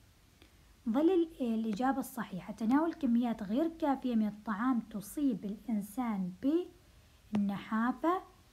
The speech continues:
آه، قيام بحركات تزيد من سرعة نبضات القلب مثل التمارين الرياضية، مثل التمارين الرياضية. عندنا هنا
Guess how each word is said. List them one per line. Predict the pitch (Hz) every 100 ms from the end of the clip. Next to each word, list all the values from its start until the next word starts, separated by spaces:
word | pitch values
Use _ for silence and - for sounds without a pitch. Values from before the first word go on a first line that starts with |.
| - - - - - -
آه، | 226 214 208
قيام | 208 247 254 330 311
بحركات | 254 - 226 - 269 277 240 -
تزيد | - 214 196 254 208 202
من | 202
سرعة | - 254 214 -
نبضات | 202 196 226 233 226
القلب | 185 - 240 330 330 - - - - 233
مثل | 247 - 285 294 302 - - - - - - - -
التمارين | - - 226 208 202 202 233 247 277 285 - - _ - - - - - - - - - 269
الرياضية، | 220 226 220 220 220 202 185 170 180 -
مثل | - 240
التمارين | - 247 208 190 196 233 302 -
الرياضية. | 214 208 185 175 165 170 180 - - - - - - - - -
عندنا | 233 311 339 349
هنا | 269 226